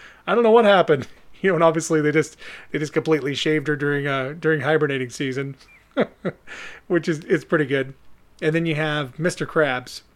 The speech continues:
Mister Krabs, like, your, your, your penny pinching boss. You know, he's, uh,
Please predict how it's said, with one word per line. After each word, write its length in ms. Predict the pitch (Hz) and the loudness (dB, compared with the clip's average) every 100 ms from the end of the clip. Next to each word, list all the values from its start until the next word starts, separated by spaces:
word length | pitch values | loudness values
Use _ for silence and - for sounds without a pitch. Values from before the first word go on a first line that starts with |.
| _ _ _ _ - - - | _ _ _ _ -20 -18 -6
Mister 260 | 240 240 202 | -4 -4 -2
Krabs, 340 | 185 180 143 | -2 -2 0
like, 160 | 156 139 | -2 0
your, 220 | 143 131 - - - - - | -4 -4 -10 -20 -20 -20 -10
your, 320 | 147 143 147 247 - _ _ | -6 -6 -8 -14 -20 _ _
your 120 | 175 | -6
penny 300 | 151 - 220 | -4 -2 -2
pinching 420 | 190 196 185 165 131 | 0 -2 -2 -6 -4
boss. 540 | 139 135 131 - - _ _ | -4 -4 -6 -10 -20 _ _
You 100 | - | -12
know, 140 | 143 139 | -8 -6
he's, 240 | 139 131 | -8 -6
uh, 240 | 143 139 | -4 -6